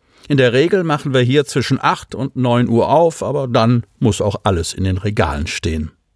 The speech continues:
Alles, was nicht schon einen Tag vor der Ausgabe in die Regale gestellt werden kann, wie Kühlware,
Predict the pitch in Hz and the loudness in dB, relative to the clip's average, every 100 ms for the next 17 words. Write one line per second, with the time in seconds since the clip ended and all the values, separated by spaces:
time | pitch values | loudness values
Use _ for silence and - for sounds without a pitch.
0 | _ _ - 110 113 147 - - - - | _ _ -6 -2 0 -2 -6 -12 -12 -6
1 | - - - 113 104 117 117 120 113 - | -6 -6 -6 -4 -4 -2 2 2 2 0
2 | - - - 113 95 113 - 120 110 107 | -6 -4 -2 -2 0 -2 0 0 2 0
3 | 95 - 123 123 113 107 135 139 143 135 | -2 -2 0 2 2 2 2 2 0 0
4 | 143 135 131 135 135 123 135 131 131 87 | 2 2 2 2 2 2 2 2 2 -2
5 | 78 - 147 139 135 131 127 131 135 | -6 0 4 4 4 2 2 4 2